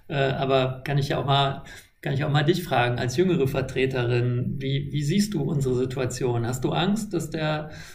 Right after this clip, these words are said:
dass der Sport irgendwann nicht mehr existiert? Äh, wie, wie, wie fühlt sich das für dich gerade an?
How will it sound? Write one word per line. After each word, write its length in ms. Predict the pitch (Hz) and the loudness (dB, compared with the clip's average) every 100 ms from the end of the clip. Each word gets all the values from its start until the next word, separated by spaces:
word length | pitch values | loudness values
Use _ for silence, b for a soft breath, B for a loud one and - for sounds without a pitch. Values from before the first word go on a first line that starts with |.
| B - | B -4
dass 160 | 147 | -2
der 100 | 156 | 0
Sport 380 | 139 - 156 160 | -2 -2 -2 -2
irgendwann 420 | 165 156 156 147 | -2 -2 -2 0
nicht 220 | 143 143 | 0 0
mehr 100 | 170 | -2
existiert? 720 | 143 139 165 - 170 214 208 - | -2 -2 -6 0 2 2 0 -6
Äh, 240 | 180 151 143 - | -6 -4 -6 -6
wie, 340 | 147 143 143 | -4 -2 -2
wie, 280 | 143 147 143 | -2 -2 -2
wie 100 | 139 | -4
fühlt 240 | 135 165 | -2 -2
sich 140 | 160 - | -2 -2
das 180 | 151 | -4
für 100 | - | -2
dich 220 | 143 147 - | 0 0 0
gerade 400 | 202 - 135 139 | 0 0 0 0
an? 400 | 131 - - | 0 -2 -4